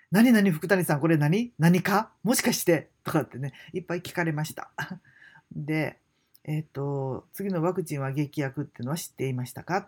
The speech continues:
ていう。あの、こんな風にちょっとこう人が興味を持ってくれるような、そういうリーフ作りっていうのを、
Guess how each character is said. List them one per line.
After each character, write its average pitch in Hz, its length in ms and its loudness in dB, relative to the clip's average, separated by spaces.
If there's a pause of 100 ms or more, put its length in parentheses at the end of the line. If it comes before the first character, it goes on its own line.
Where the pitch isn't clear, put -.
(140)
て - 120 -20
い - 140 -14
う。 - 80 -16 (540)
あ 170 120 -8
の、 160 120 -6
こ 247 140 -8
ん 269 60 -6
な 294 80 -4
風 285 160 -4
に 196 300 -4 (220)
ち - 80 -4
ょ - 20 0
っ 294 40 -2
と - 100 -8
こ 170 100 -2
う - 20 -2
人 254 200 -8
が 233 100 -6
興 285 220 -4
味 190 120 -2
を 139 60 -4
持 180 140 -2
っ 226 80 -10
て 220 100 -8
く 190 120 -6
れ 170 80 0
る 151 140 -2
よ 151 160 -4
う 139 60 -8
な、 131 120 -8
そ 208 160 -6
う 214 60 0
い 208 80 -2
う 196 120 0
リ 185 160 -2
ー 180 40 0
フ 165 160 -4
作 147 240 -6
り - 100 -8
っ - 400 -20
て 208 80 -8
い 220 40 -4
う 214 60 -4
の 160 180 -2
を、 - 140 -8